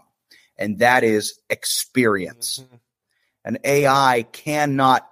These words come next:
Speaker 1: experience the world because A I is not truly a living, breathing thing. Most of the things that we learn about, our greatest way that we get in touch with things and learn things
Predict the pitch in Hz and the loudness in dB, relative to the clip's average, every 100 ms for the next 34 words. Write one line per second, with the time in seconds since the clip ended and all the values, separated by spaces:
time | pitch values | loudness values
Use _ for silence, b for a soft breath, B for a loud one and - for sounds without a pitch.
0 | - 123 - - - - _ 190 208 190 | -8 -8 -8 -10 -10 -12 _ 2 4 4
1 | 135 113 - 113 98 92 95 107 117 - | 2 -2 -4 -6 -4 -4 -6 -6 -10 -8
2 | 117 - 139 139 131 123 123 110 117 117 | -8 -4 -2 2 2 2 0 -2 -4 -2
3 | 117 - - - 156 151 131 107 104 b | -2 -2 -10 -6 -2 0 2 0 -4 b
4 | b 101 104 110 110 110 110 b b - | b -8 -2 2 2 2 -2 b b -4
5 | 113 107 98 90 - _ _ _ 165 147 | -2 -2 -4 -8 -10 _ _ _ 0 2
6 | 98 - B B - 135 165 - 147 127 | 0 -8 B B 0 2 2 0 -2 -2
7 | - 139 143 - 92 113 101 101 110 131 | 0 -2 -2 -4 -4 -6 -4 -2 0 2
8 | 120 127 170 - _ _ _ - 127 127 | 2 2 0 -10 _ _ _ -2 0 0
9 | 110 110 113 139 143 160 156 - 127 151 | -4 -10 0 2 2 0 -6 -4 0 2
10 | 113 98 101 92 107 110 101 113 110 - | 2 0 -4 -4 -4 -4 -4 -4 -6 -6
11 | 139 - 113 - - 101 98 101 95 127 | -6 -6 -8 -10 -10 -10 -10 -12 -4 -2
12 | 156 147 101 98 - | -2 -6 -10 -12 -12